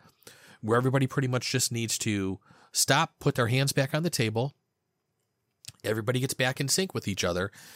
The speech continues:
And you can always also raise your hand and, you know, basically say, you know, you want to use one of the throwing stars. And what that does is when you use one of those throwing stars, each player will actually discard the lowest card that they have in their hand. So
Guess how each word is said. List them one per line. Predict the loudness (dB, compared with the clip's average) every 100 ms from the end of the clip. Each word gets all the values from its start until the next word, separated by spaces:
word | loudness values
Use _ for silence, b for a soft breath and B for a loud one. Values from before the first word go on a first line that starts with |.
| B B B -2
And | 0 2
you | 2
can | 2
always | 2 2 2 0 0
also | -2 -2 -2
raise | -2 0 0 0
your | -2
hand | -2 -4 -6 -8 B B B -4
and, | 0 0 0 -2
you | 0
know, | 0 2
basically | 2 0 -2 -2
say, | 0 0
you | 0
know, | -2
you | -2 -2
want | -2
to | 0
use | 0 0 0
one | -2
of | -2
the | -4
throwing | -2 -2 -2
stars. | -2 -2 -2
And | -4 -8 B B B
what | 0 2
that | 2 0 0
does | 0 2 2
is | 2 0
when | -2
you | -4
use | -2 0 0
one | 0
of | 0
those | -2 -2
throwing | -2 -2
stars, | -2 0 0 0 -4 B B B B 0
each | 2 2 -2
player | -6 -6 -2 2 0 0
will | -2 -2
actually | -2 -2 -2 -4 -4 -4 -6 b b b _ -20 -6
discard | 0 2 2 0 0 0 -2 -4 -14 _ -8
the | -2 0
lowest | 2 2 2 0
card | -2 -2
that | -2 -4
they | -4
have | -2
in | -4
their | -4
hand. | -4 -4 -6 -4
So | 0 2 2